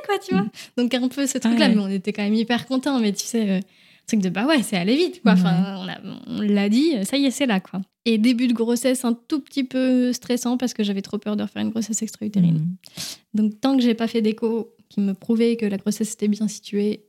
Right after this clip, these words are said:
Speaker 1: franchement, j'étais en stress.
Speaker 2: Ouais.
Speaker 1: Il y avait les douleurs liga-, ligamentaires, tu sais, du début que j'ai eu assez fortes quand même. J'étais paniquée, tu vois. J'étais là,
Speaker 2: Mm.
Speaker 1: <gasps> mais, euh,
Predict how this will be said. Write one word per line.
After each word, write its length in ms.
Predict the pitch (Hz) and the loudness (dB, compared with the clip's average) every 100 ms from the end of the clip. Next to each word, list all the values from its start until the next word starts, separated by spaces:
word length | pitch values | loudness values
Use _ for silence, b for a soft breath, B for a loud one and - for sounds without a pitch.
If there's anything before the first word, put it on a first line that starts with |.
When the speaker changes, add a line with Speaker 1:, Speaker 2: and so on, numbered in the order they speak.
| - | -20
Speaker 1:
franchement, 320 | - 208 214 | -6 -4 -2
j'étais 220 | 202 202 - | -4 -4 -6
en 100 | - | -8
stress. 500 | - 196 - - - | -8 -6 -4 -4 0
Speaker 2:
Ouais. 60 | 180 | 2
Speaker 1:
Il 60 | 175 | 4
y 20 | |
avait 140 | 202 | 2
les 180 | 196 185 | 0 0
douleurs 400 | 190 208 208 208 | 0 0 0 2
liga-, 260 | 208 202 202 - | 0 2 -2 -2
ligamentaires, 800 | 214 196 208 208 202 208 214 214 | -2 0 0 0 -2 -2 -2 -4
tu 80 | - | -6
sais, 100 | 220 | -4
du 140 | 208 | -2
début 380 | 202 208 208 226 | 0 0 0 0
que 60 | - | -2
j'ai 120 | 208 | -2
eu 100 | 202 | -2
assez 220 | 202 - | -2 -6
fortes 300 | 214 220 214 | -6 -6 -6
quand 80 | - | -2
même. 220 | 214 233 254 b b b b | 0 0 -4 b b b b
J'étais 220 | 202 202 | -6 -4
paniquée, 500 | 202 208 202 214 214 _ | 0 2 0 0 -6 _
tu 100 | - | -10
vois. 140 | 226 220 | -6 -6
J'étais 300 | - 202 208 | -2 0 2
là, 160 | 196 190 | 2 2
Speaker 2:
Mm. 60 | 247 247 208 | 0 -2 -4
Speaker 1:
<gasps> 220 | 185 _ 226 | -12 _ -2
mais, 180 | 208 | 0
euh, 240 | 196 196 | 0 -2